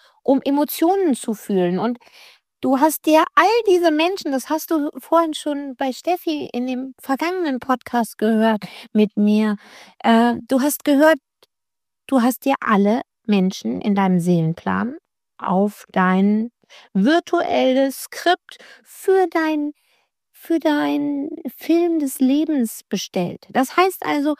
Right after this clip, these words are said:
wenn irgendjemand eine Rolle spielt und du sagst, „Boah, ich hasse den“,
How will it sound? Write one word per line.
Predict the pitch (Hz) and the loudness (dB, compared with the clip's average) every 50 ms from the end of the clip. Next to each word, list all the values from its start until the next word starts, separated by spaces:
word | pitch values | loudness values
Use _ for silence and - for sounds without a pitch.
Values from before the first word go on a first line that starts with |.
| - - - - _ _ | -8 -18 -20 -20 _ _
wenn | 262 294 320 330 | 0 2 2 2
irgendjemand | - 370 370 370 359 359 311 - 302 302 302 294 285 277 - | 2 2 2 2 2 0 -2 0 0 0 2 0 0 0 -2
eine | - 269 269 277 269 | -2 0 2 2 2
Rolle | 233 247 285 330 349 392 370 311 | 4 4 4 4 4 2 -2 -4
spielt | - - _ - 269 269 269 277 294 277 | -6 -8 _ -2 0 2 2 2 0 0
und | - 269 262 | -2 -2 -2
du | 262 262 | -2 -2
sagst, | 226 269 254 247 - - - | 0 -2 -2 -2 -4 -6 -4
„Boah, | 220 233 226 226 226 226 233 | -2 0 2 2 2 0 0
ich | 240 254 - - | -2 -4 -4 -6
hasse | 339 330 285 320 339 330 330 359 359 254 | -6 -6 -6 -4 -6 -4 -2 -2 -2 -2
den“, | 214 226 233 233 240 254 285 320 359 | 0 0 0 0 0 0 0 -2 -4